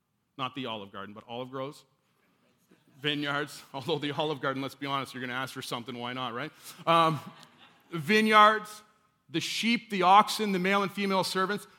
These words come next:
Where does it say he asked for that? It doesn't say it anywhere.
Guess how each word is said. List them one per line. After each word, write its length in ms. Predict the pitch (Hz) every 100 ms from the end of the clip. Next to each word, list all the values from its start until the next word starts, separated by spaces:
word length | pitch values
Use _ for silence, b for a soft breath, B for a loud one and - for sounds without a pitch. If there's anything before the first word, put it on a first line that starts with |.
| b
Where 360 | 147 190 247 254
does 140 | 240
it 100 | 226
say 240 | - 233 220
he 180 | 202 196
asked 260 | 233 -
for 100 | 160
that? 200 | 117 85 - _ _ _ _ _ _ _ _ _ _ _ _ _ _ _ _ _ _ _ _
It 80 | -
doesn't 240 | 202 196
say 220 | - 214 185
it 60 |
anywhere. 380 | 185 220 156